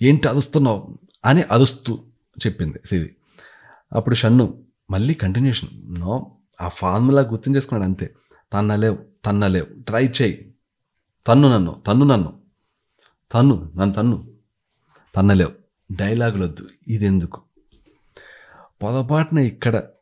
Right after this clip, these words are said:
నిజంగానే మనిషి కోపం వచ్చేసి తన్నేటంటే ఇంకా బిగ్ బాస్ హౌస్‌లోంచి సన్నీ వెళ్ళిపోతాడు. నాకు అడ్డం, ఒక, ఒక మనిషి అడ్డం తప్పుతుంది. అందుకని దగ్గర పిలిచి తన్నమంటున్నాడు. తిను తన్నం, తన్నడం అనేది దేని గురించి అన్నట్టు టవదని అన్నాడు.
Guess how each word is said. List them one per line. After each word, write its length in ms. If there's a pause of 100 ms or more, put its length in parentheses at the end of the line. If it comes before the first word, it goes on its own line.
నిజంగానే 520
మనిషి 540 (260)
కోపం 300
వచ్చేసి 360
తన్నేటంటే 480
ఇంకా 240
బిగ్ 160
బాస్ 240
హౌస్‌లోంచి 420
సన్నీ 260
వెళ్ళిపోతాడు. 520 (220)
నాకు 360
అడ్డం, 460 (920)
ఒక, 140
ఒక 200
మనిషి 200
అడ్డం 300 (600)
తప్పుతుంది. 380 (1700)
అందుకని 380
దగ్గర 240
పిలిచి 140
తన్నమంటున్నాడు. 540 (220)
తిను 180
తన్నం, 640 (100)
తన్నడం 280
అనేది 180
దేని 140
గురించి 160
అన్నట్టు 300
టవదని 320
అన్నాడు. 260